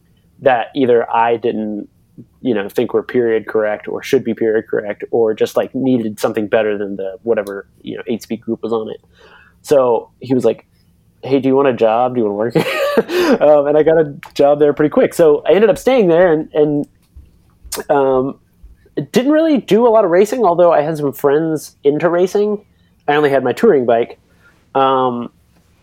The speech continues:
but through that shop, you know, I started picking up bikes. I had this, like, this, uh, Bridgestone X O that I, I still actually currently have. Um, some, so I had an old, uh, early sixties custom Paramount. Um, all these bikes that I just kind of, like,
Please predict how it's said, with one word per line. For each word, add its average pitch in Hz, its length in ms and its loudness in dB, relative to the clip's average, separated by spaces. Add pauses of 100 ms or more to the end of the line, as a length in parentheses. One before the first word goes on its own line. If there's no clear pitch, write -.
(500)
but 151 220 0
through 151 160 2
that 127 180 2
shop, - 260 0
you 131 60 0
know, 127 100 0
I 131 40 0
started 127 220 -2
picking 120 240 0
up 117 80 -2
bikes. 117 260 -2
I 117 40 0
had 117 100 0
this, 117 160 -6
like, 117 180 -2 (200)
this, 120 180 -4 (320)
uh, 110 300 -2
Bridgestone 117 500 -2
X 113 200 -4
O 113 200 2
that 107 120 -2
I, 104 160 -6
I 113 60 -2
still 147 240 0
actually - 240 -6
currently 110 280 -4
have. 110 220 -6 (520)
Um, 113 600 0 (160)
some, 110 440 -4 (120)
so 107 380 -2
I - 100 -6
had 110 100 -2
an 113 120 -4
old, 110 540 0
uh, 110 440 -4 (280)
early 113 280 2
sixties - 460 -8
custom 107 300 -6
Paramount. 107 640 -4 (440)
Um, 104 500 -2 (220)
all 180 120 4
these 208 140 -2
bikes 170 200 0
that 147 100 2
I 135 40 4
just 143 160 -2
kind 147 120 0
of, 117 100 -2
like, 107 220 -2